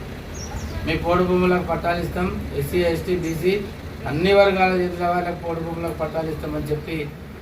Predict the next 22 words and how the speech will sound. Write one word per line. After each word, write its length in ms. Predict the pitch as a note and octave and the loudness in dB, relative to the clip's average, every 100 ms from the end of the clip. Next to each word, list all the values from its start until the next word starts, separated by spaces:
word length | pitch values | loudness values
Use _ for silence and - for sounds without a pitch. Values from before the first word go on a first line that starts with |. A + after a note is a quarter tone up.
| - - | -6 0
హామీలు 340 | C#3+ E3+ E3 | 2 2 2
ఇవ్వడం 360 | E3 D#3+ D#3+ D3+ | 2 4 2 2
జరిగింది. 360 | D3+ D#3 D3+ | 0 0 0
కానీ 420 | D3 D3+ D#3 C#3 - - - - | 2 0 -2 -4 -6 -12 -12 -8
ఇప్పటి 340 | B2+ - E3 D#3+ | -8 -2 2 4
వరకు 640 | D#3 D3+ D3+ D#3+ D#3 D3 C#3 | 4 4 2 -2 -2 0 0
రైతులకు 520 | D3 D3 D3+ D3+ D3+ | 0 0 -2 -2 -2
ఎలాంటి 420 | C#3+ C#3+ D3 C#3+ | 0 0 -2 -2
న్యాయం 380 | C3+ C3+ C#3 C#3 | -2 -2 0 0
చేసిన 180 | C3+ C3+ | 0 0
పరిస్థితులు 480 | - - - - | -2 -2 -2 0
లేవు. 200 | - - - - - - - F#3+ F#3+ | 0 2 2 2 4 4 4 4 4
గతంలో 400 | - F#3 G3 G3+ | 4 4 6 6
కొంతమందికి 920 | G3 F3+ F3+ E3+ F3 F#3 - G3+ F#3 - - - - - - - | 6 4 4 4 4 4 6 4 4 0 -2 -4 -4 -4 -4 2
ఫారెస్ట్ 540 | C#3 F3 F#3 - G3+ F#3 F3 F3+ - - | 4 4 2 0 0 0 0 -2 -6 -6
భూములు 280 | E3+ F3+ F3 | -2 0 2
ఎవరైతే 440 | E3+ F3 E3+ E3+ | 2 2 0 -2
చేసుకుంటున్నారో, 760 | E3+ F3+ E3+ E3 E3 F3 G3+ G3+ - - - - D#3+ | -2 -4 -6 -4 -2 0 0 -2 -8 -10 -10 -8 0
ఎస్టీలకు 460 | D3 D3 G3 F#3+ F3+ | 0 4 4 4 2
సంబంధించిన 500 | F3 F3+ F3+ F3 F3 | 0 0 0 -2 -4
కొంతమందికి, 600 | E3 E3 E3 E3 D#3+ D#3+ | -4 -4 -2 -2 -4 -4
ఎస్టీలకు 680 | C#3+ E3+ E3 E3+ F3+ D#3+ | -4 -2 -2 -2 -4 -4